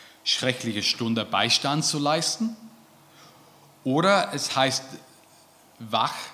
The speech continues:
bleiben, wachet im Sinne von Ausschau halten für diejenigen, die, die schon auf dem Weg waren, um ihn zu verhaften. Auf jeden Fall sollen sie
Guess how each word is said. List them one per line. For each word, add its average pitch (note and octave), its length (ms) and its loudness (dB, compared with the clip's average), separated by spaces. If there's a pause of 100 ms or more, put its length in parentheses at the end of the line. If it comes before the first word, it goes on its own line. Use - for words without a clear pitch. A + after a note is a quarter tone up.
(380)
bleiben, C#3 480 0
wachet D#3 420 0 (220)
im B2 120 0
Sinne C3+ 380 4
von A#2+ 420 0 (640)
Ausschau D#3 600 4
halten F3 440 -2 (1080)
für B2 120 -4
diejenigen, B2 680 4
die, A#2 380 0 (160)
die A#2 80 -6
schon B2+ 240 2
auf - 120 2
dem A2 180 -2
Weg B2+ 240 0
waren, D#3 320 4 (960)
um A#2+ 160 -10
ihn A#2+ 200 0
zu - 160 -4
verhaften. G#2 720 -6 (1400)
Auf - 80 -12
jeden C3 220 0
Fall C3+ 320 0
sollen B2 320 0
sie A#2+ 260 -2